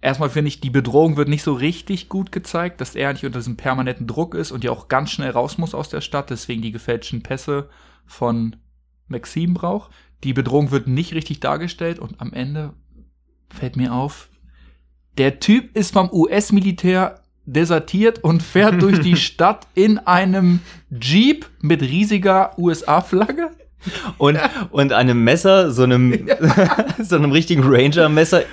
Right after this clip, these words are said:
Speaker 2: am Gürtel, sichtbar für alle, und dem wohl amerikanischen Schnauzbart, den ich jemals gesehen
Speaker 1: <laughs>
Speaker 2: habe.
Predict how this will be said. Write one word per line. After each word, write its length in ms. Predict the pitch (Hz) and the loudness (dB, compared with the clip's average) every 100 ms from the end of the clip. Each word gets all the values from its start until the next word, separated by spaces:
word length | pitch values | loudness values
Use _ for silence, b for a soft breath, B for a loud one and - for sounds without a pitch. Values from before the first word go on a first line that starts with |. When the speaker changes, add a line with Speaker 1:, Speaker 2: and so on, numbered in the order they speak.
| - - | -12 -2
Speaker 2:
am 220 | 139 131 | 0 2
Gürtel, 400 | 127 165 180 156 113 | 2 4 2 0 0
sichtbar 340 | 143 170 160 | -4 0 -2
für 180 | - - | 0 -2
alle, 260 | 127 139 - 170 B B | 0 0 -4 -12 B B
und 260 | 143 156 151 | 0 2 0
dem 160 | 139 | 0
wohl 140 | 139 - | 0 0
amerikanischen 800 | 123 123 120 131 139 147 - 135 | 0 -2 -4 -4 -2 -2 -4 -8
Schnauzbart, 720 | - 117 135 - - 107 110 | -4 0 0 -2 -2 -2 0
den 100 | 107 | 0
ich 120 | 107 | 0
jemals 300 | 110 110 110 | 0 0 0
gesehen 500 | 113 110 120 143 123 107 | 2 2 2 0 -4 -6
Speaker 1:
<laughs> 40 | |
Speaker 2:
habe. 160 | 113 | -8